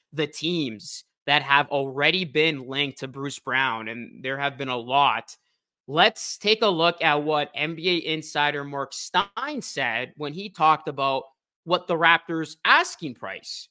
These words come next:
could be for Bruce Brown. And Mark Stein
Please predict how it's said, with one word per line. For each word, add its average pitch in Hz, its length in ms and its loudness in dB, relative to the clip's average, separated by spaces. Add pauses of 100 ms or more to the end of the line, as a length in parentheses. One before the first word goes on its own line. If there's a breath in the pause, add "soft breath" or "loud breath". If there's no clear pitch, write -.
could 139 200 -6
be 98 280 -12 (420)
for 160 100 -4 (300)
Bruce 143 400 -8
Brown. 98 480 -4
And 151 260 2 (340)
Mark 196 300 4
Stein 196 540 2